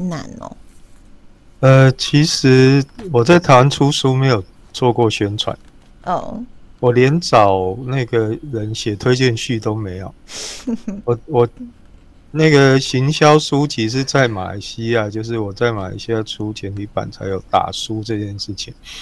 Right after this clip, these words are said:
Speaker 1: 嗯。
Speaker 2: 在台湾因为出版社不大，所以没有什么打书的活动。那宅男这件事情，我跟人家讲，人家都不相信。他说：“啊，你，你到处在演讲。”
Speaker 1: 对。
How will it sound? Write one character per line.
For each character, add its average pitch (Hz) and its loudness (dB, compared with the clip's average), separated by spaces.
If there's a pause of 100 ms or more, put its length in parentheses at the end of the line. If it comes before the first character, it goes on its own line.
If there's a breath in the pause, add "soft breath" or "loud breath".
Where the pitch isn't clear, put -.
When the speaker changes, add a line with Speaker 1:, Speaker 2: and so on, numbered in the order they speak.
(140 loud breath)
Speaker 1:
嗯。 139 -8
Speaker 2:
在 139 -2
台 117 2
湾 120 2
因 131 0
为 127 -2
出 123 -6
版 104 -2
社 117 -2
不 - -10 (100)
大， 104 2 (160)
所 107 -10
以 110 -10 (120)
没 107 -10
有 107 -4
什 101 -12
么 95 -12 (120)
打 87 2
书 110 -8
的 101 -8
活 101 -12 (140)
动。 104 -8 (720 loud breath)
那 151 4
宅 135 6
男 123 4
这 135 2
件 135 4
事 139 0
情， 135 2
我 104 0
跟 131 -2
人 127 0
家 123 0
讲， 104 -6
人 101 -10
家 113 -2
都 120 -2
不 120 -4
相 113 -4
信。 117 -6
他 117 -6
说 156 -4
：“啊， 160 -4
你， 120 -4 (220)
你 113 -10
到 143 2
处 139 -4
在 135 0
演 110 -4
讲。” - -12 (400 soft breath)
Speaker 1:
对。 - -8